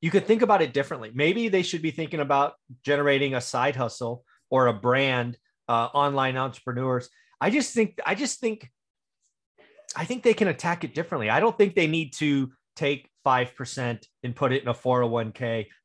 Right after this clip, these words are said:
and hope that works out. I think they can still do that,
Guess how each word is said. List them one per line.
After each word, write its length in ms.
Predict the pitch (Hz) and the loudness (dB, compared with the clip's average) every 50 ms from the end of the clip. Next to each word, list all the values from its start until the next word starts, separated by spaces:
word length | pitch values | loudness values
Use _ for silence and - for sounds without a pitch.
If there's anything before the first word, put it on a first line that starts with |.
| _ - | _ -2
and 180 | 139 127 123 117 | -2 -2 -2 -2
hope 380 | - - 147 135 127 131 _ | -2 0 0 0 0 -2 _
that 260 | - 127 117 120 - | -2 -2 0 -2 -2
works 300 | 123 117 113 - - - | -4 -4 -4 -6 -6 -6
out. 240 | 120 110 101 87 - _ _ _ _ _ - | -6 -6 -6 -8 -12 _ _ _ _ _ -4
I 100 | 151 160 | 0 2
think 160 | 220 233 208 | 2 2 4
they 120 | 226 196 | 4 2
can 140 | 190 - 175 | 2 2 0
still 260 | - - - 185 156 | 0 2 4 4 4
do 260 | 131 - 156 185 269 302 | 4 2 0 0 2 4
that, 340 | 160 123 104 107 147 - | 2 2 2 0 -2 -4